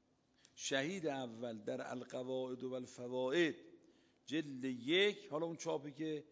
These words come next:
من یادداشت کردم صفحه سی، ایشون همین مقاصد خمسه رو ذکر می‌کنه که میگه تمام شرایع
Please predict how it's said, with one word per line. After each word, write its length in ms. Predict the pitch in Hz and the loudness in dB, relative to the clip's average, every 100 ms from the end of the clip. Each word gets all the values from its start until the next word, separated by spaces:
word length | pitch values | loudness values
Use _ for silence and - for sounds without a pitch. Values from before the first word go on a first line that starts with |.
| - - - | -20 -20 -2
من 240 | 123 170 | 0 4
یادداشت 460 | 165 151 139 147 - | 4 4 2 -2 -2
کردم 200 | 143 143 | -2 -2
صفحه 720 | - 123 143 147 147 143 139 - - - | -4 -6 -2 0 2 2 0 -8 -20 -2
سی، 520 | - - 143 127 87 - - - _ _ _ - | 6 6 6 2 -4 -12 -20 -20 _ _ _ -6
ایشون 560 | 196 214 - 196 196 | -2 2 2 0 -2
همین 460 | 160 180 190 185 175 - - _ _ _ _ - - | -2 -2 -2 -4 -6 -12 -20 _ _ _ _ -8 -4
مقاصد 500 | - 120 117 123 120 | 0 0 0 -2 -4
خمسه 460 | 123 120 110 143 | -4 -4 -2 -2
رو 120 | 139 131 | -2 0
ذکر 380 | 120 120 - | 0 -2 -4
می‌کنه 380 | 95 92 90 - - _ _ _ _ _ _ _ | -10 -10 -10 -12 -16 _ _ _ _ _ _ _
که 100 | 123 | -4
میگه 200 | 135 165 | -2 -2
تمام 720 | - 120 139 165 180 170 156 | -4 -4 -2 0 2 0 -2
شرایع 1040 | 139 - 139 139 135 131 135 170 185 185 | 0 0 2 4 6 6 6 8 10 8